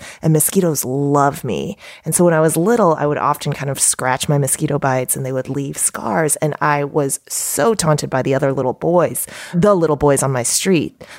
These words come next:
that I would go riding bikes with, and they would, they would ask me if I had chicken pox. So it's similar and related. Um, and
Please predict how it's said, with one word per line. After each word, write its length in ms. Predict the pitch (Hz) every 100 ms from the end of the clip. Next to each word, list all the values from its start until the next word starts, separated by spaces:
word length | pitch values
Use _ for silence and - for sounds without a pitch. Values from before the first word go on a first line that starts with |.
| -
that 100 | 151
I 80 | 147
would 120 | 147
go 140 | 143
riding 280 | 131 131 131
bikes 380 | 131 143 170 -
with, 400 | - - - -
and 160 | 143 139
they 120 | 135
would, 200 | 131 - -
they 140 | 151
would 140 | 156 -
ask 260 | 147 156 -
me 80 | 143
if 140 | 131
I 80 | 123
had 400 | - 175 208 202
chicken 340 | - - 117
pox. 540 | 120 95 85 - - -
So 220 | - 156
it's 160 | 151 -
similar 840 | - 285 294 208 160 120 143 170 - _ -
and 160 | 160
related. 560 | 160 160 165 214 151 139 - - _
Um, 580 | - 165 147 147 151 147 - _ _
and 480 | 208 202 190 185